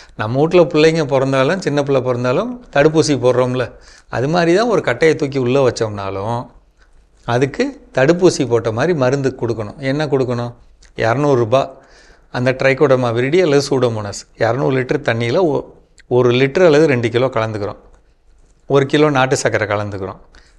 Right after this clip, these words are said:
கலந்து வச்ச திரவத்தை ஒரு நாள் கழிச்சு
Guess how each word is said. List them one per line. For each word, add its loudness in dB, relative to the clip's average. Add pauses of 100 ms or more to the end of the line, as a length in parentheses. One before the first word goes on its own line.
(100)
கலந்து 2
வச்ச 2
திரவத்தை 0 (640)
ஒரு 2
நாள் 0
கழிச்சு -2